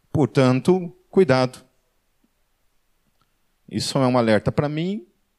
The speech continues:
pra cada um de nós. Não é que eu tô anunciando aqui, falando aqui, que a gente tem que amar a Deus por medo de ir pro colo do capeta. Não é isso. Amém? Não é isso. Que sempre se pensa assim, ah, o cara é crente porque o cara tem medo de ir pro inferno. Não é isso.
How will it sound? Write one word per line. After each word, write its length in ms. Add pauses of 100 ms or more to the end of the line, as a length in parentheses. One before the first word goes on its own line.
(160)
pra 120
cada 240
um 40
de 100
nós. 320 (480)
Não 360
é 140
que 140
eu 80
tô 180
anunciando 580
aqui, 420
falando 460
aqui, 260
que 120
a 40
gente 480 (460)
tem 160
que 140
amar 260
a 60
Deus 260
por 140
medo 200
de 80
ir 40
pro 440
colo 200
do 80
capeta. 480
Não 140
é 80
isso. 420 (1300)
Amém? 460 (720)
Não 140
é 100
isso. 420 (380)
Que 120
sempre 320
se 100
pensa 340
assim, 300
ah, 160
o 100
cara 220
é 40
crente 400
porque 160
o 40
cara 200
tem 160
medo 160
de 60
ir 40
pro 120
inferno. 360
Não 200
é 80
isso. 440